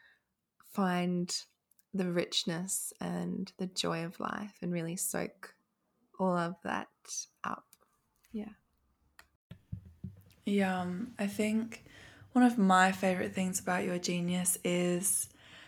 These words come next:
Speaker 2: how you can make any conversation fun. Like, you could be talking about the most serious thing and you hold reverence for it, you're present to it, you allow the emotion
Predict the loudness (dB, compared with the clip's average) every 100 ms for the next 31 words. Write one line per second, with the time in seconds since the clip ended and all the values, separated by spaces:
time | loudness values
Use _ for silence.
0 | -12 4 8 8 6 4 8 10 10 6
1 | 2 -12 -14 -4 2 4 4 4 -2 0
2 | 2 2 2 2 0 2 0 -2 -8 -10
3 | 0 2 4 2 -2 -4 -2 0 -2 -8
4 | -16 _ _ _ _ _ _ _ _ _
5 | _ _ _ _ _ -4 4 6 6 4
6 | 4 4 4 2 2 0 -2 0 4 6
7 | 6 6 4 0 0 0 0 0 2 4
8 | 4 4 6 6 6 4 4 4 2 2
9 | 0 4 4 4 2 -2 4 4 6 4
10 | 2 2 4 4 0 -6 -20 -20 -8 4
11 | 10 12 12 12 10 6 8 8 6 6
12 | 4 4 4 0